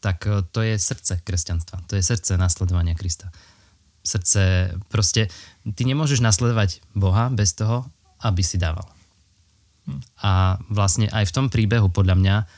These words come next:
Speaker 1: Ježiš chce ukázať tomu chlapíkovi, že pozri, že oveľa dôležitejšie je dávať, oveľa d-, ako, že keď chceš porozumieť, o čom je život,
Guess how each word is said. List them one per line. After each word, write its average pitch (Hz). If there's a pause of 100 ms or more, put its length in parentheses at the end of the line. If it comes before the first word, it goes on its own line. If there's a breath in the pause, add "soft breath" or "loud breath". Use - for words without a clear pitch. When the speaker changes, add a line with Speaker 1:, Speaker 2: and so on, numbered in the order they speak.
(240 loud breath)
Speaker 1:
Ježiš 104
chce -
ukázať 98
tomu 98 (100)
chlapíkovi, 98
že 104 (280)
pozri, 127
že 98 (580)
oveľa 120
dôležitejšie 110
je 90
dávať, 87
oveľa 101
d-, 92 (240)
ako, 104
že 101
keď 95
chceš - (140)
porozumieť, 131
o 113
čom 113
je 95
život, 95